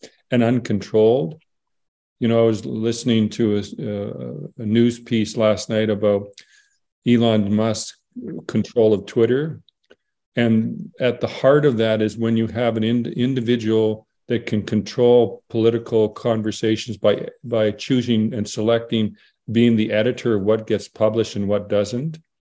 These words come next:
you, you run into problems. And so when you're talking about, you know, uh, so, so s-, the, just the social response,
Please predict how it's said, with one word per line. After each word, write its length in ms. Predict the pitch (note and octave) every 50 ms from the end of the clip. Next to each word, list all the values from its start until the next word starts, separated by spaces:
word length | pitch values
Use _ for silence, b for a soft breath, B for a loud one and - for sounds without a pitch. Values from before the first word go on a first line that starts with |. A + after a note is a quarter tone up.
| _ _ _ _ _ _ _ _ _ _ _ _ _ _ _ _ _ _ _ _ _ _ _ -
you, 300 | B2+ B2+ A#2+ B2 C3 B2+
you 200 | B2 A#2+ A#2+ B2
run 200 | A#2+ B2 A#2+ A#2+
into 320 | A#2+ A#2 A2+ - - G2+
problems. 680 | G2 - A#2+ A#2+ D3 E3 C3+ G#2+ G#2 G#2 - - - - _ _ _ _ _ _ _ _ _ _ _ _ _ _ _ _ _ _ _ _ _ _ _
And 200 | - A2 A2+ A#2
so 600 | A#2 - - B2+ B2+ B2+ B2 B2 A#2+ G#2+ - B B B B B _
when 180 | - A#2 A#2
you're 240 | A#2+ B2 C3 C#3 B2+
talking 560 | A2+ - - - - B2+ B2 B2 A#2+ - A#2
about, 420 | A2 G#2 G#2+ A2 A2 A2+ A2 A2+ - - - _ _ _ - - _ _ _ _ _
you 120 | - A2 A2
know, 340 | A2 G#2 G#2 G#2 G#2 G#2 _ _ _ _ _ _ _ _ _ _ -
uh, 680 | - - G#2+ G#2 G#2 G2+ G2+ G2 G2+ G2+ A2+ A2+ A2+ A#2+ -
so, 440 | - - - - B2+ B2+ C3 - -
so 300 | C3 - - - B2+ A#2+
s-, 120 | A#2 - -
the, 480 | G#3 A3+ G3 F#3 C3 A2 A2+ A2+ A2+
just 320 | G#2+ G#2+ B2 A2+ - - -
the 80 | A#2
social 920 | G#2+ - - - B2+ B2+ A#2+ B2 - C3 B2 A#2 A2+ A2 G#2+ G#2 - - _ _ _ _ _
response, 720 | - A2+ A2 - - - B2+ C3 C3+ B2+ B2+ B2 A#2 -